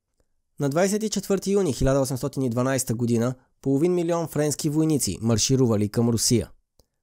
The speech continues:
След повече от десетилетия гледане как Наполеон сритва задниците на всеки, който се осмели да го предизвика,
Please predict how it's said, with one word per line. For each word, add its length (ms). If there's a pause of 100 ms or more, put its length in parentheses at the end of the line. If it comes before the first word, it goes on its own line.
След 260
повече 300
от 80
десетилетия 600
гледане 420
как 260
Наполеон 520
сритва 420
задниците 540
на 140
всеки, 400
който 280
се 100
осмели 420
да 120
го 120
предизвика, 640